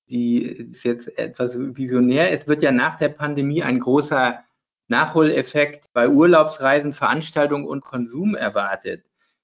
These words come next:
Wie ist denn Ihre Prognose zur Klimapolitik für die Nach-Corona-Zeit und für die Zukunft?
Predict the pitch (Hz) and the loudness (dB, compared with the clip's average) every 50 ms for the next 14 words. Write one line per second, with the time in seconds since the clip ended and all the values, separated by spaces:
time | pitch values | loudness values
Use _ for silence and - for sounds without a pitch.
0 | _ _ - 117 151 202 202 - - 165 156 165 - 220 240 254 233 - - 190 | _ _ -6 -2 -2 -2 -2 0 -2 -2 -2 -2 -2 -2 -2 -2 -4 -2 0 0
1 | 180 175 175 175 175 180 175 175 165 165 - - 151 151 151 - - 170 190 196 | 0 0 2 2 2 2 4 2 0 0 0 -2 -2 -2 -4 -6 -4 -2 0 0
2 | 190 190 190 - 175 165 170 160 - - 175 165 _ - - 147 143 143 139 135 | 0 -2 -4 -4 -4 -2 -2 -4 -4 -6 -8 -8 _ -6 -8 -6 -4 -2 -2 0
3 | 131 131 156 - - - - 185 175 175 180 180 180 180 175 170 170 - - 156 | 0 0 0 -2 -4 -6 -4 -4 -2 0 2 2 2 2 0 -2 -4 -4 -4 -2
4 | 156 160 165 165 165 - 151 - 147 147 143 - - - 147 143 147 143 143 - | 0 0 0 -2 -4 -6 -8 -6 -6 -6 -6 -8 -6 -4 -2 -2 -2 -4 -6 -6
5 | 202 208 202 - 98 80 80 - _ _ _ | -6 -6 -6 -8 -14 -14 -16 -18 _ _ _